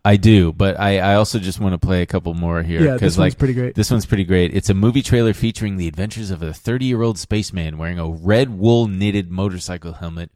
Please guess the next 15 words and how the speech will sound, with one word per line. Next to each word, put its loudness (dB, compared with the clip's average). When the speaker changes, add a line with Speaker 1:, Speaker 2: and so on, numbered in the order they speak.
Speaker 1:
blue 0
sky, -2
salt -2
desert, -2
cinematic -2
style, -4
shot -2
on -6
thirty-five 0
millimeter -4
film. -4
And, 2
I 2
mean, 0
it's, -6